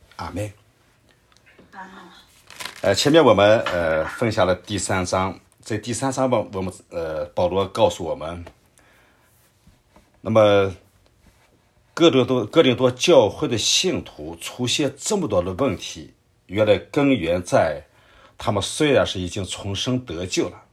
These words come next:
Speaker 1: 但是因-，仍然是一个属肉体的生命。啊，这是一个给我们，呃，特别大的看见。我们今天也是看到，啊，有些弟兄姊妹信主虽然有好，好多年了，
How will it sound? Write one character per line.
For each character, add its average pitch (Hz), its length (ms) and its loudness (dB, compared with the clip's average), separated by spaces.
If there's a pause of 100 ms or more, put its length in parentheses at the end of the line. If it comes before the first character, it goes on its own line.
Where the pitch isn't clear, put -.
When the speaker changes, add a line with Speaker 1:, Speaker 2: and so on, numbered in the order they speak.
(720)
Speaker 1:
但 104 120 4
是 98 200 -4
因-， 110 120 -2 (300)
仍 139 320 0
然 90 160 2
是 - 180 -6
一 90 80 -4
个 85 120 -8
属 - 320 -4
肉 156 240 -2
体 - 160 -12
的 - 80 -16
生 - 240 -8
命。 95 120 -18 (1800)
啊， 113 120 2
这 175 120 0
是 139 200 2
一 117 40 2
个 113 120 4
给 107 100 0
我 107 140 4
们， 87 420 2 (440)
呃， 78 120 -6
特 - 160 -10
别 87 100 -6
大 87 140 -2
的 80 140 -10
看 - 280 -10
见。 - 200 -18 (120)
我 104 60 -10
们 113 80 -4
今 135 160 -2
天 135 100 -4
也 85 140 -4
是 117 160 -6
看 107 300 -6
到， 80 260 -2 (560)
啊， - 100 -8
有 92 160 -2
些 113 200 0
弟 107 120 -4
兄 101 160 -4
姊 90 120 -12
妹 90 120 -4
信 120 320 -4
主 90 220 -8
虽 - 160 -2
然 98 100 2
有 92 120 -4
好， 92 280 -6
好 95 220 -6
多 120 180 0
年 82 240 -6
了， 95 200 -10